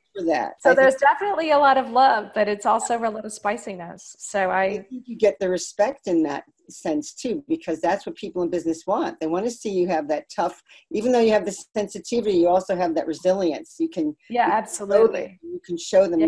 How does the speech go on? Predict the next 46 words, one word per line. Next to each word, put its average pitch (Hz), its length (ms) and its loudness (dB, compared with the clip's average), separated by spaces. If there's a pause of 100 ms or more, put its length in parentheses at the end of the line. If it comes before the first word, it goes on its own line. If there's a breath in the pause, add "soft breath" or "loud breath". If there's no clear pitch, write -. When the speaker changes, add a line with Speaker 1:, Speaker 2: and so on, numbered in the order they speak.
(100)
Speaker 2:
Yeah. 151 60 0
Speaker 1:
I 330 160 -8
can, - 160 -12
I 320 120 -4
know, 330 280 -2
I 143 120 -6
got 151 280 -4
this. - 340 -16 (100)
I 151 80 -10
got 143 220 -6 (100)
this. - 80 -8
I 226 60 -4
got 247 40 -2
this." 214 100 -6
Speaker 2:
Exactly, 196 760 -4 (100)
exactly. 170 840 -8
Speaker 1:
It's 330 100 -14 (200 soft breath)
great. 302 160 2
Speaker 2:
Yeah, 285 80 8
so 277 180 0
just 262 280 -4
to 233 80 -8
say, 226 280 0
"How 208 160 2
do 202 80 2
I 190 100 4
do 208 160 -2
it?" 208 120 2
I 196 120 2
do 190 240 -6
that, - 300 -2
right? 190 260 2
But 208 120 -2
in 226 100 0
the 233 80 0
beginning, 220 580 0
and 190 140 0
I, 196 160 2
I 208 220 4
always 208 340 4
wanna 190 220 2
create 185 260 0
a 185 60 2
sense 185 300 -6
of 180 100 -6
safety - 640 -6